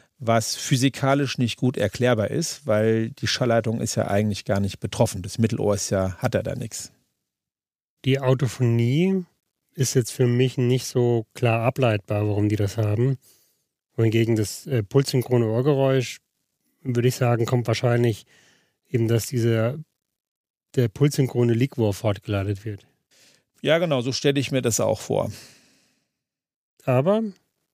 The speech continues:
Speaker 2: das kann man ja operieren. Das ist ja schon mal ganz gut.
Speaker 1: Ja, kann man. Also das ist jetzt anders als bei den beiden Erkrankungen, die wir letzte Woche besprochen haben. Ähm, kann man hier eine Operation machen. Man kann den oberen Bogengang verschließen oder auch den hinteren, wenn er betroffen ist.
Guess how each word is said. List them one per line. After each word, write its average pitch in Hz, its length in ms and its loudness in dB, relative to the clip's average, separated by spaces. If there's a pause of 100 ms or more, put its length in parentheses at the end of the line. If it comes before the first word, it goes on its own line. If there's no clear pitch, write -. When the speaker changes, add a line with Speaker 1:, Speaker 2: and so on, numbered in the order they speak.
(160)
Speaker 2:
das 123 140 0
kann 170 140 0
man 160 80 4
ja 143 60 2
operieren. 120 560 0 (440)
Das 117 100 -4
ist 113 40 -4
ja 120 60 2
schon 123 140 0
mal 113 80 2
ganz 107 180 0
gut. 120 280 -2 (800)
Speaker 1:
Ja, 135 320 2
kann 151 280 0
man. 92 260 -2 (160)
Also 135 340 2
das 127 180 0
ist - 40 -6
jetzt 135 180 0
anders 139 380 0
als 123 340 0
bei 117 220 2
den 117 600 -2
beiden 120 240 2
Erkrankungen, 117 480 -2
die 113 160 -2
wir 107 160 2
letzte 139 340 0
Woche 160 220 -2
besprochen 160 500 -2
haben. 165 400 0 (100)
Ähm, 139 760 0
kann 147 180 0
man 151 140 2
hier 131 80 4
eine 127 100 0
Operation 120 560 0
machen. 180 300 0
Man 135 140 2
kann 127 180 2
den 123 100 0
oberen 139 600 2
Bogengang 127 420 0
verschließen 147 540 0
oder 123 180 0
auch 101 140 -2
den 95 220 -4
hinteren, 170 500 0
wenn 151 100 2
er 147 80 2
betroffen 147 400 0
ist. 170 360 -4